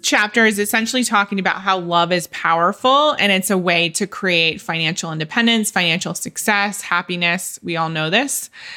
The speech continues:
Um, but she's talking in particular about certain, uh, practices and techniques that you can use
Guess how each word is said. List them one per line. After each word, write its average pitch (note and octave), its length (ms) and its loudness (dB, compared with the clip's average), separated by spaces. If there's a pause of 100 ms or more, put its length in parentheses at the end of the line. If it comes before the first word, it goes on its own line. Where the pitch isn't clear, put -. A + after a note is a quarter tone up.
(160)
Um, G#3 380 4
but F#3+ 340 2
she's G#3+ 240 0
talking G#3+ 360 0
in G3+ 120 2
particular F3+ 840 2
about F3 340 0
certain, F3+ 440 -2 (140)
uh, E3+ 200 0
practices F3+ 600 -2
and F3 120 -4
techniques F3 520 -4
that - 120 -8
you F3+ 200 -4
can E3+ 200 -8
use G#3+ 480 0